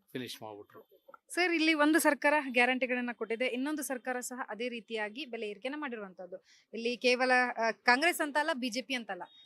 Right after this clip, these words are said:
Speaker 2: ಕೇಂದ್ರನೂ ಆಗಿರ್ಬೋದು, ರಾಜ್ಯನೂ ಆಗಿದ್ದು ಬೆಲೆ ಏರಿಕೆ ಮಾಡಿರೋದ್ರಿಂದಾಗಿ ಮಾಡೋದನ್ನ ಮಾಡ್ಬಿಟ್ಟು ಅದಾದ ಬಳಿಕ ಅವ್ರವ್ರ ವಿರುದ್ಧನೇ ಪ್ರತಿಭಟನೆಯನ್ನ ಮಾಡ್ತಾ ಇದ್ದಾರೆ.
Speaker 1: ಅವರು ಬ್ಯಾಲೆನ್ಸ್ ಮಾಡ್ಕೊಳ್ತಾ ಇರೋದು. ಆ, ನೀನು ತಪ್ಪು ಮಾಡಿದಿರ್ಯಾ, ನಾನು ಕಳ್ಳ,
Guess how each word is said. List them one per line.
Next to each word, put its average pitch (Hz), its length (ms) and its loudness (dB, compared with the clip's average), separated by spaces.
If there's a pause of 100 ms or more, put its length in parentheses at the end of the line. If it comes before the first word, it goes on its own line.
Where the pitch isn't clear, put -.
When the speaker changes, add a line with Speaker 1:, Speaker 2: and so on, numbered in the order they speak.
(100)
Speaker 2:
ಕೇಂದ್ರನೂ 339 420 8
ಆಗಿರ್ಬೋದು, 349 360 4
ರಾಜ್ಯನೂ 285 360 4
ಆಗಿದ್ದು 269 220 -4
ಬೆಲೆ 240 320 2
ಏರಿಕೆ 247 200 -2
ಮಾಡಿರೋದ್ರಿಂದಾಗಿ 190 960 -4 (520)
ಮಾಡೋದನ್ನ 415 480 10
ಮಾಡ್ಬಿಟ್ಟು 381 320 4
ಅದಾದ 349 280 8
ಬಳಿಕ 359 240 -2
ಅವ್ರವ್ರ 381 360 4
ವಿರುದ್ಧನೇ 330 300 -2
ಪ್ರತಿಭಟನೆಯನ್ನ 302 720 2
ಮಾಡ್ತಾ 269 320 -2
ಇದ್ದಾರೆ. 190 340 -8 (1000)
Speaker 1:
ಅವರು 208 300 10
ಬ್ಯಾಲೆನ್ಸ್ 190 460 10
ಮಾಡ್ಕೊಳ್ತಾ 185 480 8
ಇರೋದು. 139 480 4
ಆ, 196 160 10
ನೀನು 208 320 4 (1120)
ತಪ್ಪು 170 280 0
ಮಾಡಿದಿರ್ಯಾ, 175 540 6 (560)
ನಾನು 220 300 10
ಕಳ್ಳ, 202 220 8